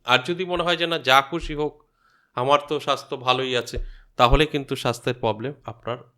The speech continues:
আবারও দেখা দিতে পারে। তাই এগুলো কিন্তু অবশ্যই লক্ষ্য করতে হবে, শরীরের যত্ন নিতে হবে, পজিটিভ সব কিছু ভাবতে হবে, তাহলে কিন্তু যথেষ্ট ভালো থাকবেন।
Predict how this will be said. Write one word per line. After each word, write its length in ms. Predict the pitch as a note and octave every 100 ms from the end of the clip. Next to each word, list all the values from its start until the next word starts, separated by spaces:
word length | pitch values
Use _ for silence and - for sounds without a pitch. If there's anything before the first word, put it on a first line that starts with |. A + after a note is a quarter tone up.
| _
আবারও 320 | - G2 A#2+ G#3
দেখা 240 | - F#2+ F2+
দিতে 240 | - -
পারে। 220 | - - _ _ _ - _
তাই 100 | D3 C#3+
এগুলো 280 | D3 F3+ F#3+
কিন্তু 260 | G3 F#3 D#3
অবশ্যই 400 | B2+ C#3 - D3+
লক্ষ্য 320 | A2 G#2+ D#3+
করতে 280 | D#3+ D#3+ E3
হবে, 180 | D#3 E3
শরীরের 460 | E3 - A2 G#2 G2+
যত্ন 260 | F#2+ G2+ -
নিতে 220 | D#3 D3+ D#3+
হবে, 180 | D3+ D#3+ D#3+
পজিটিভ 440 | G#2+ G#2 C3+ D#3 D3+
সব 180 | - C3+
কিছু 180 | - C#3
ভাবতে 340 | C3 C3 C3 D#3
হবে, 240 | D3+ D3 D#3+ _ _ _ _
তাহলে 220 | B2 B2+ C#3+
কিন্তু 220 | C3 B2+
যথেষ্ট 340 | A#2 G#2+ A#2 -
ভালো 240 | G#2 G2 F#2
থাকবেন। 360 | - F#2+ -